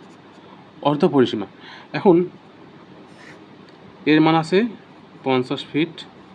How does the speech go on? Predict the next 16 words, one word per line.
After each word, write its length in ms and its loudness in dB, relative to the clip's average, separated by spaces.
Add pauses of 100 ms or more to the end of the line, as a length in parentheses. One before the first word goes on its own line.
(1160)
প্লাস 340 -8 (1300)
বির 220 0
মান 140 0 (840)
পঁয়ত্রিশ 400 -4 (100)
ফিট, 240 -4 (1900)
সির 220 -4
মান 180 0 (220)
চল্লিশ 360 -2 (100)
ফিট 260 0 (1900)
এবং 160 0 (140)
ডির 140 4
মান 160 4 (1000)
চব্বিশ 380 -2 (120)
ফিট 240 0 (1040)
তিন 160 4
ইঞ্চি 220 0